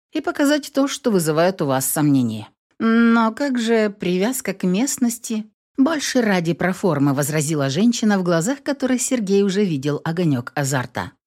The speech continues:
«Я буду появляться там как можно чаще. В выходные точно и среди недели буду врываться при любой возможности. А как быть с бригадой, где нам их поселить?»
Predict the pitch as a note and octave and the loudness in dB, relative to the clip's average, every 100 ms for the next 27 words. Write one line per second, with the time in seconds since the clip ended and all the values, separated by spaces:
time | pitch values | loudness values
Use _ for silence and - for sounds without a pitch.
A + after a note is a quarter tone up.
0 | _ - - D3+ E3 B3+ A#3+ G#3+ G#3 F3 | _ -8 0 2 2 2 0 0 0 0
1 | F3 F#3+ B3 - G#3+ G#3 G3+ C4+ C4 D#3 | 2 0 0 -4 -2 0 0 -4 -4 -2
2 | D3+ C3+ C#3+ C#3 D3+ A#2 - A2+ B2+ _ | 0 0 -2 -2 -4 -4 -6 -8 -12 _
3 | _ _ _ - E3+ F3+ F#3 F#3 F3 F3 | _ _ _ -4 0 0 0 -2 0 0
4 | D#3 - A3 A3+ G#3+ F#3+ G3+ D#4 E4 D#4+ | 0 0 -2 0 2 2 2 0 0 -2
5 | A#3+ C#4 B3+ F3+ A3+ A3 D#3 E3 F3+ F3 | 2 4 4 2 0 0 -2 -2 0 0
6 | D#3 F3+ - A3+ G#3+ G3+ A#3+ B3 D3+ C#3 | 0 -2 -2 -4 -2 0 0 0 0 -2
7 | C3+ D3 D#3+ C#3 C3+ A#2 - A2+ - _ | -2 -2 -2 -2 -4 -6 -8 -10 -12 _
8 | _ - G#3 G3+ G3+ G#3 F#3 E3+ D#3+ E3 | _ 0 0 0 0 -2 -2 -2 -4 -6
9 | D#3 D#3 D#3+ F#3 F3+ F#3+ G#3+ E4 A3 F#3+ | -4 -4 -2 -4 -4 -4 0 2 2 0
10 | - F#3 - B3+ G3 - | -4 -6 -2 -2 -4 -10